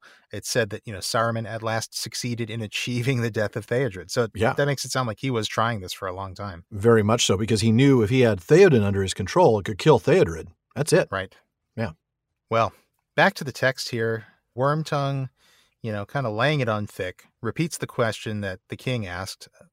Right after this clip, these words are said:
Speaker 1: which is, "Why should we welcome you, Stormcrow?" And then he adds the name Lothspel, which means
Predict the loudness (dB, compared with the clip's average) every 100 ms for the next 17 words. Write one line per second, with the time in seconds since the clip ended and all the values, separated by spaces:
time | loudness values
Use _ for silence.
0 | _ -12 -10 -12 -12 -10 -4 -2 -2 -4
1 | -10 -12 -12 -8 -8 -8 -12 -10 -12 -12
2 | -12 -12 -8 -6 -6 -8 -20 -6 -2 0
3 | 0 -2 -2 -2 -4 -4 -4 -4 -8 -10
4 | -4 -2 -2 -4 -8 -8 -10 -14 _ -16
5 | -14 -14 -14